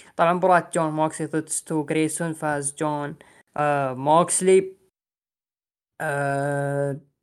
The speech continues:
بعد ال-، ال-، ال-، لا، مو اللي بعد، ريكي ستارك أعلن عن تحدي مفتوح لجوس روبنسون، وقال: "إذا ما رد أنا ما راح أهتم له". آه، غالبا راح يكون في فوربدن دور التحدي أو دبل أور ناثينج.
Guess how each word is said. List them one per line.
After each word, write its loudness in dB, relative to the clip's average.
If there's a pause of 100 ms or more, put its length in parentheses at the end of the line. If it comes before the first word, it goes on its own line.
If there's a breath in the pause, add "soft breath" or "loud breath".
(1080)
بعد 2
ال-، 0
ال-، -2
ال-، -4
لا، -2
مو -4
اللي -4
بعد، 0
ريكي -2
ستارك 6
أعلن 0
عن -8
تحدي -2
مفتوح -4
لجوس -2
روبنسون، 0
وقال: 4
"إذا 2
ما 4
رد 0
أنا -4
ما 2
راح -8
أهتم -2
له". 2 (540 loud breath)
آه، 4
غالبا 4
راح -4
يكون -4
في -6
فوربدن -8
دور -2
التحدي -2
أو 4
دبل -2
أور -12
ناثينج. -6